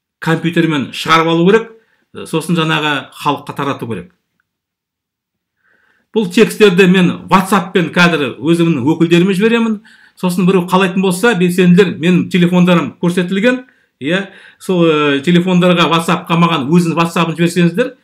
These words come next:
мен жаңағы құжаттап жіберемін осы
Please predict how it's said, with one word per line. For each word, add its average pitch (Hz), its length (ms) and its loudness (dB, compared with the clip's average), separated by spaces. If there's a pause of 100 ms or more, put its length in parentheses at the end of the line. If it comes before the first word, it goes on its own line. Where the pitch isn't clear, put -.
(160)
мен 180 160 -2
жаңағы 156 480 -2 (260)
құжаттап 170 500 -4
жіберемін 151 380 2
осы 87 220 -14